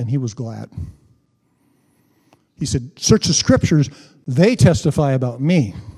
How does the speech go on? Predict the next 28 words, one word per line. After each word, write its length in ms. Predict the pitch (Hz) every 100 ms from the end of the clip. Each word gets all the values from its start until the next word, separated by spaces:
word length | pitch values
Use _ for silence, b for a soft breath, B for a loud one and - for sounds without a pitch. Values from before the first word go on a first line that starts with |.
| B B - _ _ _ _ _ _ _ _ _ _ _ -
Those 140 | 123
old 160 | 139 120
Pharisees 480 | 156 143 139 139 117
were 120 | 123
all 120 | 135
caught 240 | - 131
up 160 | 127 123
in 120 | 120
all 160 | 120 120
their 280 | 123 113 98 - _ _ _ -
legalistic 640 | 127 131 123 123 - 123
laws, 480 | 127 123 120 120 113
and 240 | 120 113 b b b b b -
they 120 | 131
were 100 | 131
even 200 | 123 123
making 280 | 135 127 131
up 180 | 131
ones 260 | 127 120 117
that 100 | 127
weren't 200 | 131 123
in 120 | 131
the 80 | 120
Bible 460 | 123 123 123 120 117
and 100 | 120
adding 320 | 120 117 117
to 240 | - 123
it. 160 | 117